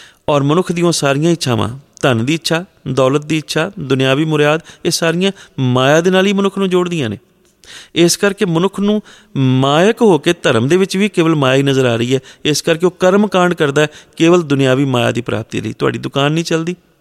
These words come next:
ਆਹ ਵਾਲਾ ਕਰਮ ਕਾਂਡ ਕਰ ਦਿਓ, ਇੰਨੇ ਦਿਨ ਆਹ ਕਰ ਦਿਓ, ਸੋਲਾਂ ਦਿਨ ਵਰਤ ਰੱਖ ਦਿਓ, ਸਤਾਰਾਂ ਦਿਨ ਆਹ ਕਰ ਦਿਓ, ਅਠਾਰਾਂ ਦਿਨ ਚੱਲੀਏ ਕੱਟ ਦਿਓ, ਆਹ ਕਰ ਦਿਓ, ਇੱਕੀ ਦਿਨ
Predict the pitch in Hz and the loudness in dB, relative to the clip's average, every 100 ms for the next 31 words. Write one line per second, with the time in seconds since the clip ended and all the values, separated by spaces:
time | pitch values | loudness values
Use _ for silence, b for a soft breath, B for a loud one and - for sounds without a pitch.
0 | - B B - 151 147 135 - 117 117 | -20 B B -2 0 2 0 0 -2 0
1 | 120 117 120 110 120 131 B B - 147 | -2 -2 -4 -2 -4 -4 B B -2 0
2 | 151 143 139 143 143 139 123 131 123 131 | 2 0 -2 -2 0 0 -2 -2 -2 -2
3 | 135 135 123 120 - 127 120 120 123 - | 0 -2 0 -2 -2 -4 -2 -2 -4 -2
4 | 120 123 120 117 120 127 117 117 B B | -2 -2 -2 -4 -4 -4 -4 -6 B B
5 | B 123 123 127 123 117 123 143 151 127 | B -2 0 0 -2 -2 -4 -2 -2 -2
6 | 113 120 123 B B - 147 147 120 120 | -2 -2 -2 B B -2 -2 0 -2 0
7 | 120 - 131 | -2 -2 -4